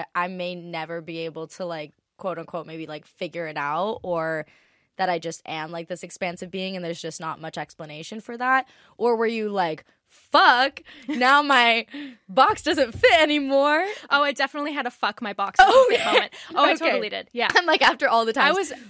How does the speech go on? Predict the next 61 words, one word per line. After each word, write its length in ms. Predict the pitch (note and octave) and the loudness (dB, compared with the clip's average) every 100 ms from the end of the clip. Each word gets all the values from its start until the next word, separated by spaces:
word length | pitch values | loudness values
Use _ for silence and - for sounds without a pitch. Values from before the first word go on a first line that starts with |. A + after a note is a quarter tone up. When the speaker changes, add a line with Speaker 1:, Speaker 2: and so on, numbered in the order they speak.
| - | -2
Speaker 1:
Okay. 160 | B3 C#4 | -2 0
Speaker 2:
like, 160 | A#3+ | -2
in 160 | - B3+ | -2 -6
full 380 | - A#3+ A#3 - | -4 -6 -6 -8
crisis, 520 | - A3 G#3 G#3+ - | -8 -6 -6 -10 -8
like, 220 | G#3+ G#3+ | -8 -6
going 260 | A3 G3 G#3+ | -6 -6 -8
to 100 | B3 | -8
my 80 | G#3 | -8
queer 240 | - G3+ | -6 -6
friends, 240 | - G#3 A#3 | -6 -8 -6
like, 140 | A3 | -6
"What 100 | G3+ | -8
the 60 | - | -8
fuck's 240 | G#3+ - | -10 -8
going 200 | G#3 F#3 | -10 -8
on 120 | F#3 | -8
with 100 | G3+ | -10
me? 100 | G#3 | -10
What 140 | G3+ G#3 | -8 -6
am 100 | A3+ | -6
I 40 | |
doing?" 260 | A3+ A3 A#3 | -6 -8 -6
What, 0 | |
like, 140 | G#3 | -2
Speaker 1:
Yeah. 340 | G#3+ G3+ F#3 | 0 0 -2
Speaker 2:
I 40 | E3+ | -4
was 120 | A3 | -6
like, 120 | - | -6
"I 60 | G3+ | -6
don't 120 | G#3 | -6
know 60 | B3 | -6
what's 120 | C4 | -4
going 220 | E4 E4+ | -2 2
on. 60 | F#4+ F#4+ | 4 4
I 20 | |
don't 160 | D#4+ | 2
Speaker 1:
And 100 | C4 | 2
Speaker 2:
know 80 | B3+ | 4
Speaker 1:
now 60 | A#3+ | 4
Speaker 2:
what 60 | C#4+ | 4
Speaker 1:
what 80 | |
Speaker 2:
I'm 60 | - | 2
Speaker 1:
do 80 | F4 | -2
Speaker 2:
gonna 60 | F4+ | -4
Speaker 1:
you 60 | F4 | -4
Speaker 2:
do." 20 | |
Speaker 1:
realize? 200 | - - | -6 -4
Speaker 2:
And 220 | A#3+ B3 | -2 -2
now 540 | A#3 F#3+ G3+ C#4 F#4+ F#4+ _ _ _ _ _ _ _ _ _ _ _ - | -4 -4 -6 -6 -6 -10 _ _ _ _ _ _ _ _ _ _ _ -16
I'm 180 | G3+ G3+ | -14 -14
in, 260 | F#3+ F#3 - | -14 -18 -14
I'm 180 | F#3+ F#3+ | -14 -14
in 260 | - F3+ | -18 -18
my 100 | F3+ | -18
bliss. 500 | E3+ - F#3 - - - | -20 -20 -20 -20 -20 -20
I'm 80 | F#3+ | -20
in 100 | F3+ | -18
my 100 | F3+ | -14
Speaker 1:
Mm. 100 | F3+ | -14
Speaker 2:
acceptance. 760 | D#3+ F#3+ F#3+ A3+ A3 A3+ - | -14 -14 -12 -14 -14 -14 -18